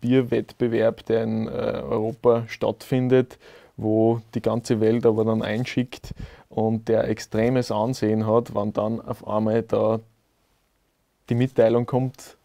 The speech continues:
dass es zwei goldene und eine Bronzemedaille gibt. Also das ist, ich bin selber da als, als Verkoster dabei, ich kenne den Wettbewerb sehr gut, ich schätze ihn extrem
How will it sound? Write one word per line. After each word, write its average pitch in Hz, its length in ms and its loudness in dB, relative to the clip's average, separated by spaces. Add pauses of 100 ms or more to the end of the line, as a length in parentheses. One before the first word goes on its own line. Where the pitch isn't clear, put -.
(240)
dass 107 160 -4
es - 80 -20
zwei 110 220 4
goldene 117 480 2
und 113 160 -4
eine 113 60 2
Bronzemedaille 107 680 -4
gibt. - 380 -16
Also 107 180 -4
das 101 180 -2
ist, 110 240 -2 (1120)
ich - 80 -14
bin 120 140 0
selber 117 280 6
da 123 180 8
als, 120 380 2
als 117 140 -4
Verkoster 127 540 0
dabei, 120 360 0
ich 117 140 -6
kenne 120 300 0
den 117 180 -2
Wettbewerb 117 580 -2
sehr 107 160 0
gut, 131 300 -2
ich 113 100 -8
schätze - 380 -2
ihn 131 140 0
extrem 123 580 -2